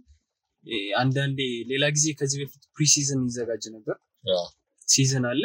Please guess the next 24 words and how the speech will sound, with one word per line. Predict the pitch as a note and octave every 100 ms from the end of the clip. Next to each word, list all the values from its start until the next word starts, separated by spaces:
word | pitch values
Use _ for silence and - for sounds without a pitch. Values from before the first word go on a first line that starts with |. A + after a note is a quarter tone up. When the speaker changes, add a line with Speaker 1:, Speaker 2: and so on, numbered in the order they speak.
| E4+
Speaker 1:
ፕሪሲዝን | - D#3+ D3+ C#3+ C3
አለ። | A#2 A#2+
ከሲዝኑ | - B2 C3+ C3+ C3+
በፊት | C#3+ G3 G3
ፕሪሲዝን | D#3+ D3 C#3+ C#3
ይዘጋ-፣ | B2 A#2+ A#2 A2+ G#2+ G#2+ A2 G#2+ A2+
ነብ-፣ | A#2 A2
ይዘጋጅ | A#2+ B2+ B2 A#2
ነበር። | A#2 A2 A#2
ሶ | - G3 - _
ያ | B2+ C3+ C#3 C3 A#2+ A2+
አልነበረም፣ | A2 B2+ B2+ A#2 A2+ G#2+ - _
በዚህ | A#2+ A#2+
ዓመት | A#2+ A#2 -
አልነበረም። | G#2+ G#2+ A2 A#2+ A3+ _ G#2+
Speaker 2:
ኦኬ። | F#2 - E2+ _
Speaker 1:
በነበሩ | A#2 A#2 A#2+ A#2+
ሲቹዌሽኖች፣ | - B2 C3 B2+ B2+ B2+ - -
እ፣ | A#2+ B2 B2 B2 B2 A#2+ A#2 - _ _ _ A#2+
በዛ | A#2+ B2+
ላይም፣ | B2+ C3+ C3 C3
እ፣ | B2+ B2 B2 A#2 A#2
ላግ | C3 C3+ C#3
ተፈጠረ | C3+ C3+ C3 B2